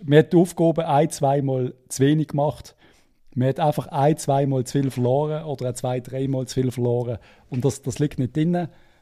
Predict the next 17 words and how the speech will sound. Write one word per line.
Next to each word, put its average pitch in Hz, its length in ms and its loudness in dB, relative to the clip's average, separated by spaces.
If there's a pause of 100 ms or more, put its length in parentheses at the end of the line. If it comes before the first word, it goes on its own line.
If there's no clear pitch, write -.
Wären 143 240 2
wir 151 40 -2
jetzt 147 140 -4
einfach 147 340 -4
eben 135 440 -2
sicher 151 340 0
in 139 60 -2
der 127 40 0
Conference 139 420 -2
League 143 160 -4
oder 127 120 -4
fast 131 260 -2
so 139 80 -10
sicher. 131 340 -8
Und, 135 140 -10
und 156 180 -2
auch, 190 140 6